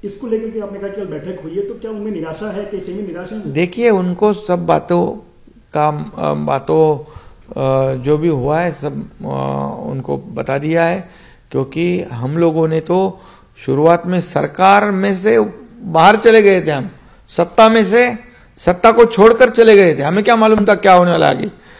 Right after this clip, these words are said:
Speaker 2: लेकिन एक विचारधारा लेकर, एक भूमिका को लेकर हम लोग, अ, सरकार से, अ, सत्ता से, अ, बाहर निकले थे। तो हम सत्ता के लालच में, कुर्सी के लालच में हम लोग ने,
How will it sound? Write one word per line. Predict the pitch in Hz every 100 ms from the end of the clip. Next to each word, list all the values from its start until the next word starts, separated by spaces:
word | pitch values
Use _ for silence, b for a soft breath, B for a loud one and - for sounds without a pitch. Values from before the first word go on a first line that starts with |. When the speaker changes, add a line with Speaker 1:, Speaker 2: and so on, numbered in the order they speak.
| b b -
Speaker 2:
लेकिन | 135 139 139 202 214 233 -
एक | 151 180 175
विचारधारा | 147 123 165 175 156 139 127 135
लेकर, | 135 127 - 147 175 165 b b -
एक | 151 165 139
भूमिका | 120 139 180 196 175
को | - 135
लेकर | 139 131 208 185
हम | 156
लोग, | 165 - - b b b b -
अ, | 147 147 139 139 - - _ -
सरकार | - 151 151 160 131
से, | 147 196 208 b b b _
अ, | 151 131
सत्ता | - 170 202 175
से, | 156
अ, | 175 - - _ _ - - - -
बाहर | - 147 160
निकले | 147 135 123 120
थे। | 113 - b b b b _ -
तो | 233 233 226 - -
हम | 180 220 202 -
सत्ता | - - - - 233
के | 240
लालच | 226 185 214 226
में, | 226 214
कुर्सी | 180 165 202
के | 226
लालच | 208 185 214 220
में | 226
हम | 220 202
लोग | 220
ने, | 226